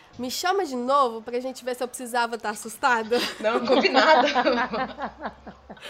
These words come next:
Speaker 1: Aí vocês vão falar, "Olha aí, Samantha, eu avis-, a gente tava avisando, você tava toda calma aí." Porque eu, sinceramente, não estou,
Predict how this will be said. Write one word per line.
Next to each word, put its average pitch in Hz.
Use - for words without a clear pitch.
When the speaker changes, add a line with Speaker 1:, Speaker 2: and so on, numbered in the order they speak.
Speaker 1:
Aí 269
vocês 330
vão -
falar, 294
"Olha 302
aí, 294
Samantha, 240
eu 254
avis-, 254
a 226
gente 269
tava 254
avisando, 233
você 262
tava 277
toda 240
calma 208
aí." 214
Porque 262
eu, 269
sinceramente, 240
não 262
estou, 277